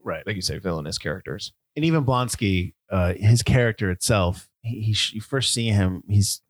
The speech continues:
Speaker 1: supposed to be this cocky, balls to the wall kind of thing.
Speaker 2: Yep.
Speaker 1: And then he gets the juice. He wants the juice. He get, you know, he's like, "Oh, I want what he had." And then he's <laughs> so ignorant and, uh, and it gets kicked and,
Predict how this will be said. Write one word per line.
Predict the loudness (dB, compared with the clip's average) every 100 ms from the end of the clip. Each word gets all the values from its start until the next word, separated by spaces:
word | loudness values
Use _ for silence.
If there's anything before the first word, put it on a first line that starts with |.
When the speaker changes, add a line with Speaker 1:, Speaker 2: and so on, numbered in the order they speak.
| _
Speaker 1:
supposed | -4 2 2
to | 4
be | 2
this | 2
cocky, | 2 2 2 0 0 0 -6 _ -4
balls | 0 0 -2
to |
the | -4
wall | 0 0 0
kind | 0 -2
of |
thing. | 0 2 2
Speaker 2:
Yep. | 0 -4 _ _ _ _ _ _ _
Speaker 1:
And | 4 6
then | 6 6
he | 4
gets | 4 0 -2
the | -4
juice. | 0 2 4
He | 2
wants | 0 -4 -6
the |
juice. | -2 2 4 2
He |
get, | 0 -2 -4
you | -8
know, | -8
he's | -10
like, | -8
"Oh, | -6
I |
want | -4 -4
what | -2
he | 0
had." | 2 2 2
And | 0 0
then | 0
he's | 0 -2 0
<laughs> |
so | 0 -2 -2 -8 -4
ignorant | -4 -2 -4 -4 -6
and, | -8 -2
uh, | 0 0
and | -2 -4
it |
gets | -6 -6
kicked | -4 -4 -6
and, | -12 -14